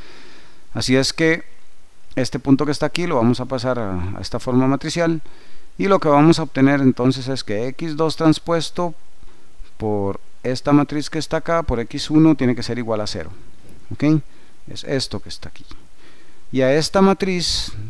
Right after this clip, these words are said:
de vector de traslación, eh, su matriz de producto cruz, multiplicando a R dos, a esto le vamos a llamar E,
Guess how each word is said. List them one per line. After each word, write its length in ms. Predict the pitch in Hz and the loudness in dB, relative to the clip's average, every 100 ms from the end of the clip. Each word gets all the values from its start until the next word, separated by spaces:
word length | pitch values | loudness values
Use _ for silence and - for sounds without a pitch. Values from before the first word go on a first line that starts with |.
| - | -6
de 120 | 104 | -4
vector 320 | 104 101 135 131 | -4 -2 0 2
de 100 | 151 | 0
traslación, 920 | 165 156 151 - 156 156 160 160 143 - - 127 - | 0 0 0 0 6 8 10 8 4 -6 -10 -8 -6
eh, 420 | 98 87 85 85 - - - - - - | -6 -6 -2 -4 -4 -10 -12 -10 -6 -6
su 200 | - - | -4 6
matriz 540 | 110 101 92 127 139 131 | 8 8 4 0 0 0
de 100 | 139 | -2
producto 400 | 113 120 123 143 | -2 -4 -4 -4
cruz, 380 | 156 160 - - - - - - | -2 -4 -4 -8 -10 -12 -8 4
multiplicando 1080 | 151 175 180 165 165 170 170 165 147 117 | 8 8 6 -6 -4 2 6 6 6 2
a 100 | - | -2
R 300 | 113 131 147 | -2 -2 0
dos, 460 | 160 151 156 - - - - - | 0 0 0 -4 -6 -8 -8 -6
a 120 | 117 | -2
esto 220 | 127 - | -2 0
le 100 | 156 | 2
vamos 280 | 131 123 135 | 4 4 4
a 40 | 139 | 2
llamar 440 | 117 113 117 - - - | 4 4 2 -4 -10 0
E, 280 | 147 143 | 4 4